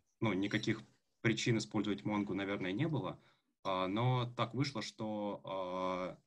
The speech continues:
благодаря тому, что у нас на каждое сообщение выделяется отдельный документ,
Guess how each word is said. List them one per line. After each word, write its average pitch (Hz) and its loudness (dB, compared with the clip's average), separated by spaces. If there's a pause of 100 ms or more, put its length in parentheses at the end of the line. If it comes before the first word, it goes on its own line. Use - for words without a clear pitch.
благодаря 104 4
тому, 107 -2
что - -2
у 101 0
нас 101 -2
на 101 0
каждое 104 -4
сообщение 101 -2
выделяется 98 -4
отдельный 98 -4
документ, 147 0